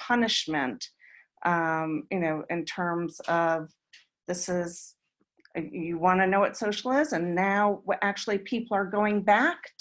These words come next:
to calling on the phone and writing letters. And I, I just wondered what your thoughts were on that.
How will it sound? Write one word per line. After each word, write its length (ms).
to 460
calling 420
on 140
the 60
phone 760
and 300
writing 360
letters. 760
And 200
I, 160
I 120
just 320
wondered 480
what 140
your 120
thoughts 440
were 140
on 160
that. 160